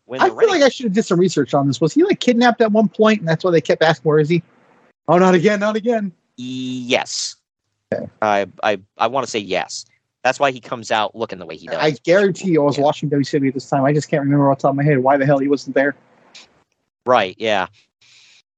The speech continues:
Speaker 1: Uh, and the people in, in-house have no idea what the hell is going on 'cause they don't announce that. But either way,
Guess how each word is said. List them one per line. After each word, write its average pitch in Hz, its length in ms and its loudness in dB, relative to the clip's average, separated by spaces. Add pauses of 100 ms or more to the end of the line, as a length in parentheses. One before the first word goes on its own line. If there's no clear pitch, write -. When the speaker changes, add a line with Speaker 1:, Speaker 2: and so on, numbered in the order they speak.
(260)
Speaker 1:
Uh, 120 240 0
and 180 100 -2
the 190 60 -4
people 294 260 -2
in, 190 240 -2
in-house 185 720 -2
have 131 100 -8
no 156 140 -4
idea 127 220 -4
what 110 80 -6
the - 60 -20
hell 101 200 -4
is 92 80 -16
going 101 180 -12
on 90 120 -10
'cause 98 100 -14
they 160 60 0
don't 143 160 -2
announce 98 340 -4
that. - 260 -16 (840)
But 123 220 0 (460)
either 196 240 0
way, 113 260 0